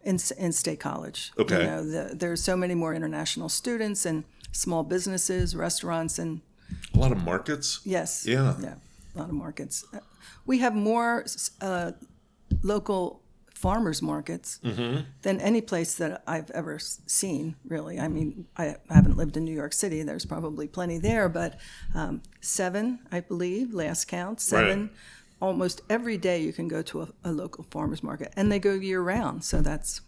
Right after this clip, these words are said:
Speaker 1: wonderful.
Speaker 2: Oh, that's true. Yeah, I didn't,
Speaker 1: It's
Speaker 2: hadn't
Speaker 1: am-,
Speaker 2: really
Speaker 1: it,
Speaker 2: thought about that.
Speaker 1: it's amazing.
Speaker 2: Yeah.
Speaker 1: Where I live now in Alpine,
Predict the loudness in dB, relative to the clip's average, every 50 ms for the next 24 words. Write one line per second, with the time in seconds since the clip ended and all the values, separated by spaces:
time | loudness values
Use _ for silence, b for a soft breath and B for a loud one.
0 | -14 -10 -8 -6 -6 -8 -10 -12 -12 -8 -6 -6 -6 -6 -6 -6 -4 -4 -4 -4
1 | -2 -2 -2 -4 -4 -4 -4 -4 -4 -2 -2 -2 -2 -2 -2 0 0 2 2 2
2 | 4 4 4 4 2 2 -2 -2 -2 -2 -2 -2 -2 -2 -2 2 4 4 4 4
3 | 2 0 -2 -2 -2 -4 -4 -4 -6 -6 -8 -10 -4 0 0 0 2 0 -2 -2
4 | 0 0 0 2 4 4 4 6 6 4 4 4 2 0 0 0 0 0 -2 0
5 | 0 -2 -2 -2 -2 -2 -2 0 0 -2